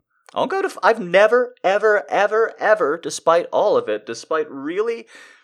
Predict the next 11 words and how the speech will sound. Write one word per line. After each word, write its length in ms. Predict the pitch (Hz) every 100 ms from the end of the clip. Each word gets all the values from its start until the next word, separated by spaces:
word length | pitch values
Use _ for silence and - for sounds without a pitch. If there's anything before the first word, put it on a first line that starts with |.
| -
really 480 | 139 156 226 240 208
getting 260 | 208 180
close 340 | 170 180 175 135
a 60 |
couple 300 | 143 156 131
of 40 | 131
times, 360 | 175 151 127
thanks, 280 | 131 196 -
white 240 | 85 85
privilege, 460 | - 82 85 90 - - -
ding, 440 | 359 359 349 320